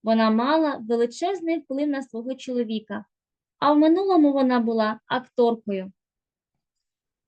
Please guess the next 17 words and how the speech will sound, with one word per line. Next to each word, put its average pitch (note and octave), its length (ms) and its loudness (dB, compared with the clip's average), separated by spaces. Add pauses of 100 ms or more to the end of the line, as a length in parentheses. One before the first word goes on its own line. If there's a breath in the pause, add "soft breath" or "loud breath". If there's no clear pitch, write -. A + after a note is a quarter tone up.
(440)
В A#3+ 60 -4
результаті D4 580 2
повстання F4+ 880 0
було A#3+ 340 2
жорстоко B3+ 580 -2
придушено. G#3+ 760 -8 (540)
Тридцять F4 600 2
тисяч C#4+ 440 2
повстанців D4 880 0
були A#3+ 340 -2
знищені, C4 840 -8 (1000)
і A3+ 120 -2
більше E4 460 0
повстань D#4+ 680 0 (480)
при B3+ 200 2
Юстиніані A#3+ 1000 -2 (560)
не A3 460 -4